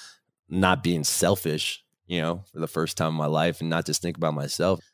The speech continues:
I'm thinking about other people now, you know? It's like, 'cause it's an open vessel, you know? You're getting information, like, "Ah," she's like, "I might don't feel like, um, I didn't like how you said that." I'm like, "Okay, I'll,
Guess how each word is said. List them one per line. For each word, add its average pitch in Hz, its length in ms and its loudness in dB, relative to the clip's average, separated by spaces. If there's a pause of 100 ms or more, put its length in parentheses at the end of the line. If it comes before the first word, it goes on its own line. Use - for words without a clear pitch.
(280)
I'm 160 200 4
thinking 226 300 8
about 123 180 10
other 104 180 8
people 98 320 6
now, 85 220 2 (640)
you 131 120 10
know? 131 200 10
It's 143 100 6
like, 131 160 8 (100)
'cause 156 120 12
it's 151 120 8
an 151 100 12
open 139 260 6
vessel, 160 500 8 (100)
you 98 160 2
know? 98 140 6
You're 117 160 6
getting 110 320 8
information, 101 680 6
like, 95 240 6
"Ah," 160 280 6
she's 131 260 2
like, 113 220 8
"I 147 140 4
might 135 240 6
don't 110 240 4
feel 98 360 4 (520)
like, 87 280 2
um, 80 340 4 (220)
I 113 60 6
didn't 120 160 8
like 87 180 2 (180)
how 87 120 0
you 82 120 0
said 78 260 -2
that." 69 260 -8
I'm 110 60 -14
like, 113 100 -2
"Okay, 120 220 -2
I'll, 87 260 -6